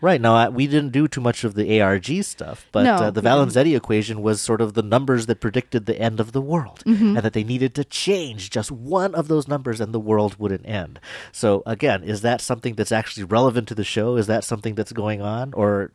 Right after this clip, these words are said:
Speaker 1: that that was really just another
Speaker 2: I,
Speaker 1: universe?
Speaker 2: I, I, I don't know. It would be great if they were able to work that in, but s-, if it was in an A R G, I don't know how they're gonna bring it back exactly.
Speaker 1: Yeah, I mean, to me, again, when you, if you start talking about Valenzetti equation and any of those other things,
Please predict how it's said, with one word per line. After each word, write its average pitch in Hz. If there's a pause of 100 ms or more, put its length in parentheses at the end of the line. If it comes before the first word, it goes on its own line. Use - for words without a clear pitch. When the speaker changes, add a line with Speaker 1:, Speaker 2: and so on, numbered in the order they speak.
Speaker 1:
that 107
that 101
was 92
really 113
just -
another 95
Speaker 2:
I, -
Speaker 1:
universe? 82
Speaker 2:
I, 247 (180)
I, 254 (280)
I 220
don't 226
know. 233 (120)
It 226
would 233
be 240
great 240
if 330
they 247
were 233
able 214
to 208
work 202
that 220
in, 302
but 240
s-, -
if -
it 269
was 262
in 240
an 226
A 226
R 220
G, 220 (320)
I 240
don't 247
know 240
how 254
they're 240
gonna 220
bring 214
it -
back -
exactly. 123
Speaker 1:
Yeah, 151
I 135
mean, 139
to -
me, 151
again, 131
when 127
you, 127
if 127
you 127
start 170
talking 151
about 107
Valenzetti 101
equation 135
and 110
any 120
of 107
those 104
other 165
things, 127